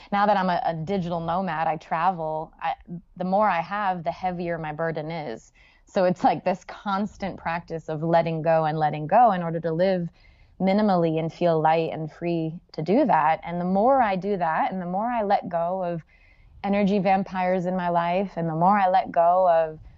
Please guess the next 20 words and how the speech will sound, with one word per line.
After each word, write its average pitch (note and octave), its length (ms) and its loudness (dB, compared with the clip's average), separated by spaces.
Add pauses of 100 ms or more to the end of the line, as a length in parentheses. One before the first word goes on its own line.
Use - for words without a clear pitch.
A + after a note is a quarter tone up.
the G3 80 2
belief F3 520 2
that E3 200 2
my E3+ 600 -2
source - 560 0
of D#3+ 120 -4
self-worth E3 680 -2
comes E3+ 400 -4
from D#3+ 240 -2
something D#3+ 480 0
else, - 460 -2 (420)
whether D#3+ 360 2
it's - 280 -2 (540)
my D#3+ 160 -4
fancy E3 400 -2
purse D#3+ 480 0
or D#3 80 -4
my D#3 120 -4
fancy E3 420 -4
car, D#3 680 2